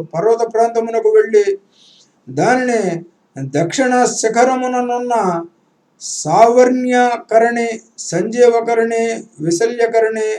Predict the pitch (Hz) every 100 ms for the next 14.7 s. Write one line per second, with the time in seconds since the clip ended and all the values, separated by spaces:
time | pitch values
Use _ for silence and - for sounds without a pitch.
0 | - - 170 196 208 226 226 220 214 214
1 | 214 214 214 160 202 226 226 226 208 214
2 | 214 208 208 202 190 190 202 185 151 -
3 | _ _ _ _ _ _ 139 190 180 226
4 | 226 247 247 247 247 247 240 - 175 214
5 | 226 233 226 220 233 190 165 160 170 -
6 | 226 226 220 220 202 - 147 180 202 214
7 | 214 214 202 170 180 202 202 190 - 165
8 | 165 151 135 _ _ _ _ _ _ _
9 | _ _ _ _ _ _ _ _ _ _
10 | _ _ _ - 143 214 254 262 269 262
11 | 220 247 247 254 262 190 190 208 247 254
12 | 247 247 247 247 190 220 247 247 240 247
13 | 247 240 247 240 214 180 226 226 240 247
14 | 240 208 220 233 240 247 233